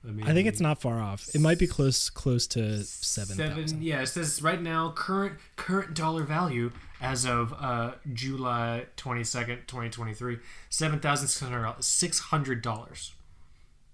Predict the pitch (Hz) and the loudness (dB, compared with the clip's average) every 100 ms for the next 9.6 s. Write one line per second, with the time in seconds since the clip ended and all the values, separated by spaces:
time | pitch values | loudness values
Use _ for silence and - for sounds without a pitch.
0 | - - - - - - - - - - | -20 -20 -20 -20 -20 -20 -20 -20 -20 -20
1 | - - - - - - - 127 117 104 | -16 -14 -14 -18 -8 -4 -2 -2 -4 -6
2 | 95 - - - - 117 110 - - - | -8 -6 2 2 2 -6 -6 -8 -10 -12
3 | - - - - - - - - - - | -10 -12 -16 -20 -16 -16 -16 -18 -20 -18
4 | - - - - 165 151 143 135 123 123 | -14 -14 -14 -4 2 2 2 0 0 2
5 | 123 123 123 165 147 - - - - - | 0 0 0 2 2 0 -2 -8 -4 -4
6 | - - - - - - 262 - - - | -6 -8 -12 -12 0 4 4 2 -2 -10
7 | - - - 175 - 160 170 165 160 165 | -14 -14 -4 -2 0 -2 0 0 0 -2
8 | - 202 170 135 - 220 208 180 156 139 | -4 -4 2 4 8 8 10 10 8 8
9 | 156 147 131 185 - 147 | 6 4 2 0 -2 -6